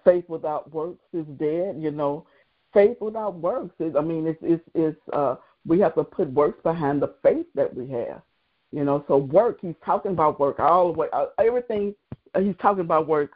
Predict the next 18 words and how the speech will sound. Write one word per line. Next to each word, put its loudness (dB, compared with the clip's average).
so 2
much -6
in -8
the, -8
in -10
the -12
Word -8
of -10
God. -4
So 4
it's 0
very 4
important -4
for -6
us. -10
So -2
how 4
would -2